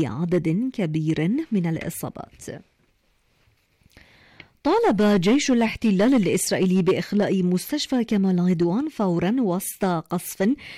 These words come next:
واستهداف للمستشفى من كل جانب. وقال مدير المستشفى الدكتور حسام أبو صفية إن الاحتلال طالب الإخلاء باتجاه مستشفى الإندونيسي في جباليا، مشيرا إلى أن الظروف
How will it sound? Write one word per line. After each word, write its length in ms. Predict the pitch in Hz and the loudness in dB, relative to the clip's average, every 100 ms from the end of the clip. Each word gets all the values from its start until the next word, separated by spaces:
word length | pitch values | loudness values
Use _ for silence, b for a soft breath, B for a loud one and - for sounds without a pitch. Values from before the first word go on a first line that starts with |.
| B B | B B
واستهداف 800 | 196 196 - 202 185 170 381 - | -2 -2 -2 0 2 2 0 2
للمستشفى 760 | 233 196 175 180 - 339 - 277 | 2 4 2 0 -2 -6 -2 0
من 260 | 240 208 | 2 2
كل 360 | 185 196 175 170 | 0 0 0 -2
جانب. 360 | 208 285 175 - - _ _ _ _ b b b b b b | -2 -4 -4 -8 -14 _ _ _ _ b b b b b b
وقال 500 | 208 254 403 403 349 | 0 2 0 2 2
مدير 300 | 220 175 190 | 2 2 2
المستشفى 680 | 190 180 - - - 220 202 127 | 2 2 -2 -4 -4 -2 -2 -2
الدكتور 520 | 170 180 196 185 175 | -4 -2 0 0 -2
حسام 560 | 160 196 - 185 175 | -4 -6 -2 -2 -2
أبو 260 | - 170 170 | -4 -4 -4
صفية 520 | - 180 - 180 190 B B B B B | -4 -8 -4 -2 -2 B B B B B
إن 120 | 202 | 0
الاحتلال 680 | 185 180 - 208 196 196 185 | 2 -2 -2 0 2 2 0
طالب 320 | 190 185 175 | 0 0 0
الإخلاء 580 | 175 104 170 180 151 - | 0 -2 -2 -2 -2 -2
باتجاه 600 | 165 175 - 180 165 262 | -2 -2 0 -2 2 0
مستشفى 680 | 247 190 175 - 320 339 254 | 2 2 0 -2 -6 -4 -2
الإندونيسي 760 | 208 180 170 160 120 - 208 320 | 0 -2 -2 -4 -4 -6 -4 -4
في 200 | 214 175 | -2 0
جباليا، 600 | 175 185 320 190 151 - | -2 -2 -4 -4 -6 -8
مشيرا 580 | 156 - - 180 170 175 | -10 -10 -6 -4 -2 -2
إلى 320 | 185 180 175 | -2 -2 -4
أن 300 | - 180 175 | -4 -4 -2
الظروف 520 | 170 170 208 202 - | -2 -2 -2 -2 -6